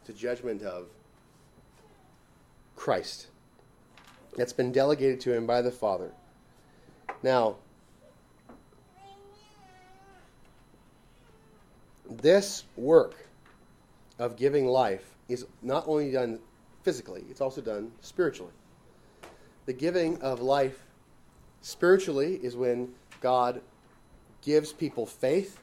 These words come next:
in the giving of life physically when he resurrects them from the dead. And so Jesus is going to give people faith in this life through his vicar, the Holy Spirit. And he's going to give people, and he's going to give people physical life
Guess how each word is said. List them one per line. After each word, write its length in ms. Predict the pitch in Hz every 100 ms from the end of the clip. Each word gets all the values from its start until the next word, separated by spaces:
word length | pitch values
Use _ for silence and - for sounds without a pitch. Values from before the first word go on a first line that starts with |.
| - _ - - -
in 80 | 123
the 80 | 127
giving 260 | 147 151 143
of 100 | 127
life 300 | 131 127 127
physically 480 | - 156 160 127 127
when 120 | 131
he 60 | 110
resurrects 460 | 123 123 127 123
them 100 | 120
from 120 | 113
the 80 | 104
dead. 300 | 101 113 139 - - - - -
And 120 | 127
so 220 | - 131
Jesus 400 | 127 135 180 202
is 100 | 170
going 240 | 143 147 139
to 80 |
give 300 | 107 131 170
people 320 | - 160 123 117
faith 500 | - 151 175 185 147
in 140 | 139
this 220 | 131 -
life 440 | 123 131 202 202 - - - - - - _
through 200 | 135 139
his 200 | 135 123
vicar, 320 | 123 135 110
the 100 | 123
Holy 220 | 110 113 117
Spirit. 400 | - 98 117 - - _ _ - - _ -
And 520 | 175 190 160 202 220 -
he's 200 | 160 160
going 300 | 143 147 156
to 140 | 156 139
give 340 | 131 151 160 -
people, 440 | 156 120 120 156 - - - - - - _ _ _ _ _ _ - _ - - -
and 200 | 143 165
he's 80 | 175
going 140 | 160 143
to 60 |
give 120 | 135
people 220 | 151 135 123
physical 460 | - 190 220 120
life 380 | 104 98 123